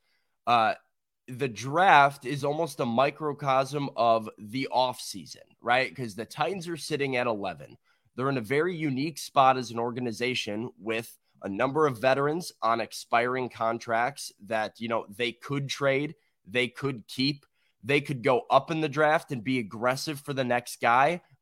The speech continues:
in the future. They could fall back in the draft and try and make a push this year, and they could take a quarterback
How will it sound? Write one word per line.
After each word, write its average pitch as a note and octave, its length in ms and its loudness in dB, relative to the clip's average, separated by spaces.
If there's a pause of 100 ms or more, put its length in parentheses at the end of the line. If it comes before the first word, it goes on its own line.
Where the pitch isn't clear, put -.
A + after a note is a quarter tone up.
(140)
in B2 100 0
the G#2+ 80 -4
future. E3 640 -4 (300)
They C#3+ 160 0
could D3+ 160 -4
fall E3+ 240 4
back F3+ 320 2
in E3+ 80 -4
the C3 80 -4
draft F#2 420 -8
and A#2 140 -8
try C#3+ 200 2
and C#3+ 120 0
make C#3 180 -4
a C#3+ 60 -4
push D3 400 -6 (100)
this C#3+ 320 -6
year, D3+ 280 -4
and F#2+ 280 -8
they G#2+ 140 -8
could A#2 160 -10
take C3+ 180 -6
a C3+ 80 -8
quarterback D#3+ 640 2